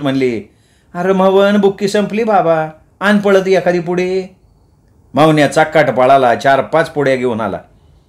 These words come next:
शाली हसत म्हणली, "मावशी, ह्याला किती दिवस पळवणार आहेस?" "का? दमला काय एवढ्यात?" "अगं, आता ह्याचं बी उरकून टाक की. तू पोरगी काढ ग चित्रवाने,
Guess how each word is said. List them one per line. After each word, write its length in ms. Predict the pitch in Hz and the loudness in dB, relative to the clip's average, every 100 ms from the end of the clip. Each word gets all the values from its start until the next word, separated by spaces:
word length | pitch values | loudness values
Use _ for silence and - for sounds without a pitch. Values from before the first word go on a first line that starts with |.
| _ | _
शाली 300 | - 143 147 | -2 2 4
हसत 340 | 151 143 151 147 | 4 2 0 -2
म्हणली, 420 | 143 127 113 101 - _ _ _ _ _ _ _ _ _ _ _ _ | -2 -2 -4 -6 -12 _ _ _ _ _ _ _ _ _ _ _ _
"मावशी, 540 | 165 175 156 170 175 165 - _ _ - | 0 0 0 -2 -2 -4 -12 _ _ -8
ह्याला 240 | 160 180 214 | 0 2 2
किती 320 | 214 208 254 | -2 -6 -4
दिवस 280 | 240 220 208 | 2 0 2
पळवणार 480 | 220 196 180 170 | 0 2 0 0
आहेस?" 420 | 156 160 156 156 - _ _ _ _ _ - | 0 -2 -4 -10 -20 _ _ _ _ _ -2
"का? 180 | 156 165 - _ _ _ _ - | 0 0 -4 _ _ _ _ -10
दमला 360 | 127 185 190 185 | 0 0 2 2
काय 240 | - 208 | 2 2
एवढ्यात?" 340 | 208 180 147 - _ _ _ _ _ | 2 2 0 -4 _ _ _ _ _
"अगं, 180 | 160 170 | -10 -4
आता 240 | 180 180 | -4 -2
ह्याचं 320 | 185 180 180 202 | -2 0 0 0
बी 80 | 220 | 2
उरकून 380 | 208 208 226 | 2 2 0
टाक 240 | 208 208 202 | 0 -2 -2
की. 280 | 175 151 131 _ _ _ _ _ _ | -4 -4 -8 _ _ _ _ _ _
तू 100 | 185 | -4
पोरगी 480 | 170 202 208 196 202 | 0 4 4 4 2
काढ 200 | 208 208 | 2 2
ग 120 | 160 | 2
चित्रवाने, 1000 | 156 180 160 160 170 170 185 220 233 214 | 0 0 0 4 4 2 -2 -6 -8 -12